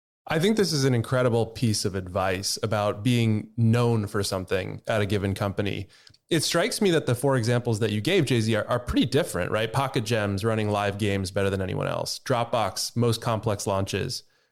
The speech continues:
Airbnb building teams and thinking about platform, and then WeWork with infrastructure. What's the advice that you'd give there? Because these are very different things.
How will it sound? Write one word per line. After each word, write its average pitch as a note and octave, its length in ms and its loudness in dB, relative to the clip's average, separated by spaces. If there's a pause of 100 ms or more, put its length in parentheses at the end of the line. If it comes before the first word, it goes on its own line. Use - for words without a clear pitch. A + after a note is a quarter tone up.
(200)
Airbnb A#2 600 2
building A2 300 2
teams G#2 420 0
and G2+ 180 -2
thinking B2 220 0
about G2+ 260 -2
platform, G2+ 580 -2
and G#2 80 0
then G#2 140 0
WeWork A2+ 400 2
with G#2 120 -2
infrastructure. A2+ 540 0 (480)
What's E3+ 260 -2
the G3+ 160 4
advice C#3 300 2
that - 120 -2
you'd B2 180 2
give A2+ 220 0
there? A#2+ 380 0 (100)
Because A#2+ 240 0
these B2+ 160 0
are B2 80 4
very B2+ 300 2
different A#2 420 0
things. G#2 560 -2